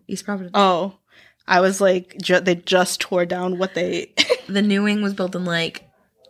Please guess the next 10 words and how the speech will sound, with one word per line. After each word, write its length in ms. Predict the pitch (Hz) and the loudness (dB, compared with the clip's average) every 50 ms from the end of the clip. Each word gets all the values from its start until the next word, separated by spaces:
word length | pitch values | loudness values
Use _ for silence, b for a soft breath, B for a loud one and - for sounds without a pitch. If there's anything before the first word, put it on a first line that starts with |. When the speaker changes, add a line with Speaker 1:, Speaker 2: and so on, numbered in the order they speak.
| - 214 - _ _ _ _ _ _ _ _ _ _ - - - - | -20 -20 -20 _ _ _ _ _ _ _ _ _ _ -20 -20 -10 -2
Speaker 1:
two 300 | - - - - 214 180 | -2 0 2 2 2 2
thousand-ish, 2250 | 170 - - - 165 156 151 151 151 151 151 156 156 156 156 156 160 156 156 156 156 156 151 151 151 156 - _ _ _ _ _ _ - - 156 156 165 - - - - - - - _ b b b b b b b b b b b b b b _ _ - | 0 -2 -4 -2 0 2 2 2 2 2 2 2 0 0 0 -2 -2 -2 -4 -4 -2 -2 -2 -2 -4 -6 -8 _ _ _ _ _ _ -2 0 2 2 2 0 0 -2 -2 -4 -8 -14 _ b b b b b b b b b b b b b b _ _ -6
and 100 | 170 165 | -4 -4
then 100 | 151 147 | -2 -4
they 100 | 156 156 | -4 -2
just 240 | 160 - 151 - - | -4 -4 -4 -4 -6
tore 180 | - - 85 | -6 -8 -6
down 280 | - - - - - - | -6 -6 -6 -6 -6 -6
the, 80 | 214 - 196 | -6 -6 -8
it 60 | 196 | -10